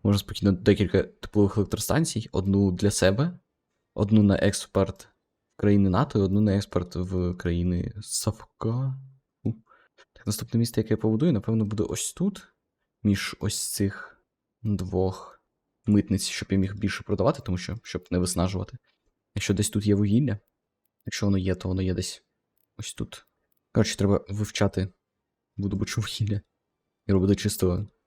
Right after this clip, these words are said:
окреме місто, яке буде виробляти купу світла і експортувати. Все.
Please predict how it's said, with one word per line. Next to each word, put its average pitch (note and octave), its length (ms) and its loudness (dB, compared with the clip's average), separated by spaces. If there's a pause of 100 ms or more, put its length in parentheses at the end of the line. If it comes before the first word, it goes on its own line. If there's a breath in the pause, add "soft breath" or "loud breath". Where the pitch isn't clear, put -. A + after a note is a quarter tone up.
(460)
окреме G2+ 320 2
місто, G#2 320 2
яке F#2+ 180 2
буде F2+ 300 2
виробляти G2 640 0
купу - 260 -6
світла G2+ 540 -2 (220)
і F2 80 -2
експортувати. G2+ 600 0 (580)
Все. - 200 -2